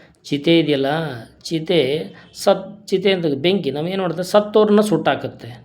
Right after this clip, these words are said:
ನಿಜ ಅಲ್ವಾ? ಸತ್ತೋರು ಸುಟ್ಟಾಕತ್ತೆ. ಆದರೆ ಚಿಂತೆ ಸೊನ್ನೆ ಸೇರ್ಕೊಬಿಟ್ರೆ ಜೀವಂತವಾಗಿ ಇರುವ ಮನುಷ್ಯನನ್ನು ಸುಡುತ್ತದೆ. ನೋಡಿ ಹೆಂಗಿದೆ ಚಿಂತೆ, ಯಾವ ಮನುಷ್ಯನಿಗೆ ಹೆಂಗೆ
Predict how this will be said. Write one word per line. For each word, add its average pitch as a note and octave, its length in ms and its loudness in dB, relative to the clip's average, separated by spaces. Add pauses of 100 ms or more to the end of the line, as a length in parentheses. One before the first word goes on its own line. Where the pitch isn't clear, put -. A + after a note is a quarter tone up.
ನಿಜ D#3 140 0
ಅಲ್ವಾ? D#3+ 400 2
ಸತ್ತೋರು F3+ 360 -4
ಸುಟ್ಟಾಕತ್ತೆ. D3 500 -4
ಆದರೆ A2 640 -6 (680)
ಚಿಂತೆ G#3 560 4
ಸೊನ್ನೆ F#3+ 320 0
ಸೇರ್ಕೊಬಿಟ್ರೆ F3+ 600 4 (760)
ಜೀವಂತವಾಗಿ G3 1000 6
ಇರುವ F#3 280 4 (300)
ಮನುಷ್ಯನನ್ನು D#3+ 560 0
ಸುಡುತ್ತದೆ. C#3 560 -4 (760)
ನೋಡಿ A#2 120 -8
ಹೆಂಗಿದೆ C3 720 -6
ಚಿಂತೆ, D#3 260 -6
ಯಾವ C3+ 180 -2
ಮನುಷ್ಯನಿಗೆ D3 520 -4
ಹೆಂಗೆ D3 340 0